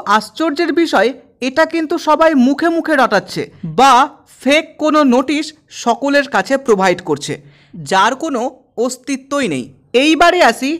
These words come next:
দ্বিতীয় কথায়। আমি যখন ভিডিওটি বানাচ্ছি বিকেল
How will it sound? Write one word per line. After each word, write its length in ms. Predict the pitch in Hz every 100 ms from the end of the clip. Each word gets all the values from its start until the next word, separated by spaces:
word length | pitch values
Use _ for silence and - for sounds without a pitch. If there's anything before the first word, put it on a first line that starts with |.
| - 190
দ্বিতীয় 400 | 202 262 254 233
কথায়। 340 | 160 160 117 - _ _ _
আমি 340 | 220 240 285 339
যখন 400 | 277 262 320 320
ভিডিওটি 480 | 220 233 277 277 262
বানাচ্ছি 680 | 175 208 240 - 180 233 _ _
বিকেল 580 | 175 185 247 277 233 254